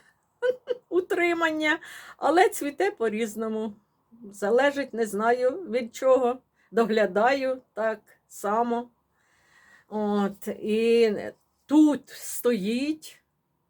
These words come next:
на цій лоджії, ось так буває. Ната кактус там уже бутони теж починають рости. Ось і цей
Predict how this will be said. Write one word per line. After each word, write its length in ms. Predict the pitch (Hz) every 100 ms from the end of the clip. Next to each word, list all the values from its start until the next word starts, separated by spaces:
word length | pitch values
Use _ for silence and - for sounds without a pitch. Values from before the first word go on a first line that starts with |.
| _ _ _ _ _ -
на 160 | 226
цій 260 | 240 311 311
лоджії, 1000 | 196 214 277 233 220 240 247 240 240 208 _ _ _ _ _ _ _ _ _
ось 460 | 196 226 247 -
так 300 | - 220 240 -
буває. 580 | 226 214 214 208 202 202 _ _ _ _ _ _ _ _ _ _ _ _ _ _ _ _ _ _ _ _ -
Ната 300 | 196 202 185
кактус 760 | - 226 247 _ 240 233 - - _
там 200 | 214 214
уже 220 | 208 208
бутони 580 | 196 220 220 226 214 202
теж 500 | 196 196 202 196 - _ _ _ _ _ _
починають 680 | - 196 208 196 190 185 180
рости. 460 | 190 180 - 185 175
Ось 320 | - 175 -
і 80 | 185
цей 720 | - 190 185 220 247 254